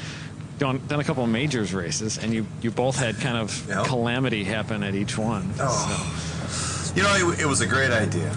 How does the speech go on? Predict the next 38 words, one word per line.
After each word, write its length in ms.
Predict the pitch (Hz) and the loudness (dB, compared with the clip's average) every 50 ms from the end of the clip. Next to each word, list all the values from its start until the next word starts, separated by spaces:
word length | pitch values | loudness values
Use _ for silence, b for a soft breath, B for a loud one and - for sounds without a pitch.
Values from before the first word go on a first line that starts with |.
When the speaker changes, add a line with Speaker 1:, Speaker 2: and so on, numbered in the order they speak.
| - - | -2 -2
Speaker 2:
Um, 400 | - 92 92 90 90 90 87 87 - - - - - - - - - - - | 0 0 2 2 2 2 2 0 0 -2 -2 -2 -2 -2 -4 -4 -2 0 2
Ed 240 | 131 139 143 135 127 - - - - - - - | 2 4 4 2 0 -2 -4 -4 -6 -4 -2 -2
rebuilt 320 | 120 123 110 120 123 110 | -2 0 2 2 2 2
my 100 | 104 107 | 2 0
transmission 600 | 107 - - 117 110 104 104 107 110 107 - 110 107 | 0 0 0 0 0 2 2 2 2 2 0 0 0
for 180 | - 113 110 | 0 0 2
me 120 | 104 107 104 | 2 4 2
in 60 | 95 | 2
the 60 | 92 | 2
fall, 460 | - - - 98 98 98 101 101 95 | 2 2 4 4 4 4 4 4 4
and 80 | 90 95 | 2 2
we 80 | 101 | 2
were 120 | 95 92 92 | 2 0 0
drinking, 420 | 90 - 101 95 92 - 101 92 | 2 2 2 0 0 0 2 2
and 100 | 87 87 | 2 2
he 80 | 87 87 | 2 2
says, 260 | 85 - 90 - - | 0 0 0 -2 -2
"You 80 | - - | 0 2
know 80 | - 135 | 2 2
what? 120 | 135 139 | 2 2
I'll 100 | 139 135 | 2 0
take 180 | 131 - - - | 0 -2 -2 -2
care 100 | - 131 | -2 0
of 60 | 107 | 0
this 100 | 104 - | 0 0
transmission 580 | - - 123 110 - 120 135 165 - - - | 0 0 0 0 0 0 0 0 0 -2 -4
for 240 | - - - 78 80 | -4 -4 -2 -2 -2
you. 60 | 98 107 | -2 -2
All 60 | 107 | -2
you 80 | 104 98 | -2 0
gotta 180 | 101 98 92 95 | 0 0 0 0
do 80 | 101 | 2
is 200 | 101 101 95 - | 2 2 0 0
just 240 | - - - - - - - - - | 0 -2 -2 -2 -2 -2 -4 -2 -2
cover 200 | - 104 104 107 | 0 0 0 0
the 120 | 101 - - | -2 -2 -2
travel 400 | - 113 101 101 98 92 90 90 - - - | 0 0 0 0 0 0 -2 -2 -2 -4 -4
costs 400 | - - - 87 95 107 - - | -2 0 0 0 0 0 0 0